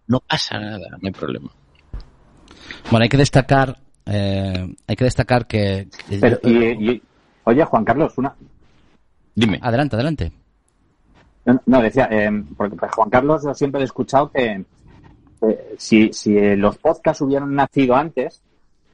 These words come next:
Speaker 3: seguramente no se hubiera dedicado a la radio. ¿Sigues pensando lo mismo?
Speaker 1: Totalmente. Yo tuve la suerte de vivir, eh, en mis inicios, en todo esto,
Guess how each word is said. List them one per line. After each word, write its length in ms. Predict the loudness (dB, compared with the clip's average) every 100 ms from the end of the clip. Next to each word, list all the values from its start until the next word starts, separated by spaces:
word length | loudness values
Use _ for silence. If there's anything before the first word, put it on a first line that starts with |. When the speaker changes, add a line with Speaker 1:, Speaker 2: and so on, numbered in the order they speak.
| _ _ _ _
Speaker 3:
seguramente 500 | -2 0 0 0 0
no 80 | -2
se 120 | -2
hubiera 240 | -2 0 0
dedicado 420 | 0 -2 -2 0
a 60 | 0
la 120 | 0
radio. 420 | -2 -2 -6 -10 -10
¿Sigues 300 | -2 0 0
pensando 420 | -4 0 2 2
lo 80 | 0
mismo? 320 | -4 -8 -10 _ -20 -20 _ _ _ 0
Speaker 1:
Totalmente. 760 | 2 4 2 2 -4 -6 -10 _ _ _ _ -20 -18 0
Yo 220 | 2 4
tuve 220 | 4 2
la 100 | 0
suerte 540 | -6 -4 -2 0 -2 -2 _ _
de 840 | -20 -4 2 4 4 2 0 -4 -8 _ _
vivir, 340 | 2 4 2 0 -12 _ _ _ -20 -20 -20 -8
eh, 280 | -6 -2 0
en 140 | 2
mis 200 | 0 2
inicios, 500 | 2 2 2 0 0 -6 _
en 100 | -4
todo 220 | -2 0 0
esto, 260 | 2 0